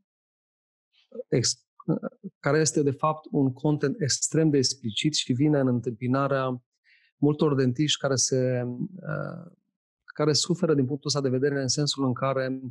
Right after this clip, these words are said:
întâmpină foarte multe dificultăți în, cel puțin pentru a începe să, să lucrez cu diga. Pentru că mi-am amintit și eu de când, uh, am început, efectiv uram dig-, uram izolarea cu diga.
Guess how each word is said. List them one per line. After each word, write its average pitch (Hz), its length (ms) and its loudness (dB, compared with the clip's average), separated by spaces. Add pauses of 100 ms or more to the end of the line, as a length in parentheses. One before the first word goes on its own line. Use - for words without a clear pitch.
(360)
întâmpină 139 760 0 (320)
foarte 160 400 0
multe 139 300 0
dificultăți 127 680 -2
în, 139 260 0 (840)
cel 190 140 2
puțin 170 200 2
pentru 139 240 0
a 135 60 2
începe 135 260 0
să, 117 500 -2
să 113 120 -8
lucrez 120 260 -4
cu - 120 -2
diga. 117 200 0
Pentru 160 240 0
că 170 140 0
mi-am 170 180 0
amintit 170 260 -2
și - 100 -4
eu 143 60 4
de 127 100 2
când, 127 320 -2
uh, 117 440 -4
am 123 120 -4
început, 123 520 -4 (260)
efectiv 143 400 0
uram 135 340 2
dig-, 107 200 -4 (140)
uram 127 280 0
izolarea 107 320 -4
cu 120 100 -10
diga. - 280 -14